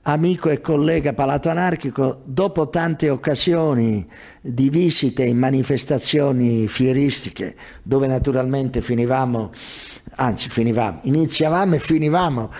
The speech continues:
con assaggi e degustazioni, ci ha portato in uno dei posti di riferimento. Questa è, è, diciamo che una delle sedi più rappresentative, storiche di fatto che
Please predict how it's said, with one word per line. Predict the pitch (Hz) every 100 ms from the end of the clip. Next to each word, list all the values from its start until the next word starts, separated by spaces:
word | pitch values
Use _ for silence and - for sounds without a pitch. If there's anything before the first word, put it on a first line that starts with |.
| - -
con | - 160
assaggi | 151 - 175 165 127 143
e | 143
degustazioni, | 123 135 139 127 170 165 - 214 240 220 - - - - -
ci | -
ha | 185
portato | 185 208 - 147 135 175 180 190 -
in | 135 135
uno | 151 151
dei | 135 127
posti | 147 131 - 139
di | 127 110 - -
riferimento. | - 123 127 131 127 147 107 107
Questa | 117 113 117 113
è, | - 120 107 - -
è, | - 135 -
diciamo | 131 127 156 156
che | 143 147
una | 139 147 139 120 - -
delle | 123 147 147
sedi | - 165 151
più | - 151
rappresentative, | 143 147 147 139 160 135 135 117 156 117
storiche | 110 - 156 135 120 127 117 98 - -
di | 104 131
fatto | 139 131 - 135
che | 113 131 110